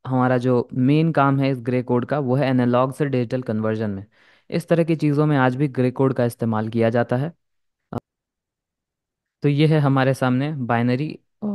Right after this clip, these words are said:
और ग्रे कोड का एक टेबल, जिसमें कि ज़ीरो to नाइन के सभी डिजिट्स का बाइनरी और ग्रे कोड दिया हुआ है। तो अगर आप दो सक्सेसिव नंबर को देखें, तो यहाँ आपको वन बिट का ही चेंज दिखेगा,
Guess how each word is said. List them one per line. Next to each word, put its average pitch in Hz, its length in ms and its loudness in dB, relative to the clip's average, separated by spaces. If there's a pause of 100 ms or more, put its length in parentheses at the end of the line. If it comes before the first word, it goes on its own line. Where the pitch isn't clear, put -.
और 123 300 -2
ग्रे 123 300 -2
कोड 120 320 0
का 110 500 -4
एक 110 460 -8 (440)
टेबल, 127 400 0 (320)
जिसमें 127 340 -2
कि 131 120 -2
ज़ीरो 123 300 0
to 131 140 -2
नाइन 123 280 0
के 127 120 -2
सभी 127 240 -2
डिजिट्स 123 360 -4
का 123 100 -2
बाइनरी 117 400 -2
और 123 240 -4
ग्रे 117 200 -4
कोड 131 240 -6
दिया 120 180 -4
हुआ 104 220 -8
है। 104 100 -18 (380)
तो 131 80 2
अगर 127 180 2
आप 127 120 0
दो 135 540 2 (340)
सक्सेसिव 139 500 -2
नंबर 131 320 2
को 135 140 0
देखें, 120 500 -4 (360)
तो 127 380 -2
यहाँ 127 340 0
आपको 151 280 -2
वन 123 280 -2
बिट 120 160 -6
का 123 100 -6
ही 135 140 -4
चेंज 120 300 -4
दिखेगा, 117 420 -6